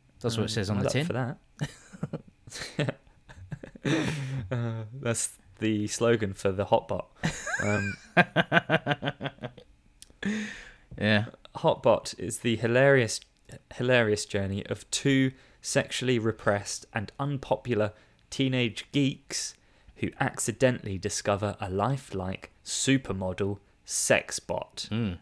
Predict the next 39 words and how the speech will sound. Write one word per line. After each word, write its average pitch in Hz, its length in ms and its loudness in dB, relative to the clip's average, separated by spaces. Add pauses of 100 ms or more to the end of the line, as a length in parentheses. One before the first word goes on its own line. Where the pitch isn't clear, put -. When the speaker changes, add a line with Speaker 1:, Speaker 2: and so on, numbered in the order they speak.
Speaker 2:
And 107 100 -8
then 98 180 -4
in 120 120 -2
brackets, - 460 -4
they've 95 180 -4
written 98 360 -4
Bardot. 98 380 0
Speaker 1:
Bardot. 92 520 0 (340)
Yeah. 92 180 -4
Speaker 2:
Um, 95 240 -10 (500)
Bardot. 92 440 -6
Speaker 1:
Mm. 92 240 -4 (1400)
Speaker 2:
Why 143 100 -6
is 156 60 -4
she 160 80 -6
called 110 340 -4
Bardot? 87 380 -8 (540)
Speaker 1:
<sighs> - 40 -14
Who 92 160 -6
knows? 95 540 -10 (840)
It's - 140 -2
like 117 140 2
they've 107 160 0
gone, 104 280 2
"Right, 98 240 2
well, 95 140 0
let's 110 160 0
give 101 180 2
it 101 60 2
a - 20 2
little 98 180 2
bit 90 160 0
of 87 80 -6
class. 82 600 -4 (560)
Call 92 200 -6
it - 140 -10
Bardot." 82 580 -4
Speaker 2:
Yeah. 120 160 -8 (840)
Speaker 1:
It's 95 260 -10